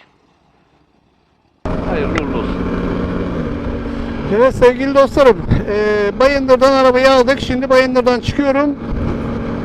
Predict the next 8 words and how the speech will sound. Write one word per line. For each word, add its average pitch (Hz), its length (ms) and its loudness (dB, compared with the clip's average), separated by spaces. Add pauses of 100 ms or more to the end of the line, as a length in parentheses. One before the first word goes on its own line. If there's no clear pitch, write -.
(500)
E, 202 160 -2
Kuşadası'na 262 480 2
gidecektim 240 420 -2
ama 262 220 0
Kuş-, 240 400 -4
Kuşadası 254 480 2
işi 240 220 -2
ertelendi. 233 840 4